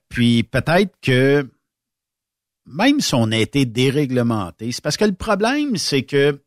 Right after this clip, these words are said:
si moi je suis ton employeur à l'heure actuelle, je te dis, « Ouais, J F, tu mérites que à chaque fois que tu vas dormir plus que huit heures,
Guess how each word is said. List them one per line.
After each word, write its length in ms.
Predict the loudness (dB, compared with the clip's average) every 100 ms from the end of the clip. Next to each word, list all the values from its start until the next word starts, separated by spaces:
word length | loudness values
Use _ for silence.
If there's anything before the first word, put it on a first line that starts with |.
| _
si 340 | -12 -8 -4
moi 300 | 0 0 0
je 180 | -2 -4
suis 320 | 2 2 2
ton 240 | 0 2 2
employeur 680 | 0 0 0 2 2 2 0
à 80 |
l'heure 200 | 0 0
actuelle, 580 | -2 -6 -10 -6 -4 -6 -8 _ _ _ _ _
je 80 | -8
te 60 |
dis, « 220 | -4 -2 2
Ouais, 260 | 2 0 -4
J 220 | -4 -2
F, 240 | -2 -4
tu 160 | -8 -8
mérites 500 | -4 -2 -2 -2 -4
que 580 | -2 2 2 -2 -6 -8 -14 -20 _
à 160 | -6
chaque 400 | -4 -2 -2 -4
fois 500 | -12 -20 -6 2 2
que 140 | 2 -2
tu 220 | -2 0
vas 140 | 0
dormir 520 | 2 0 2 0 0 -2
plus 320 | 0 0 0 0
que 80 |
huit 380 | 0 0 -2 -2
heures, 300 | 0 0 -2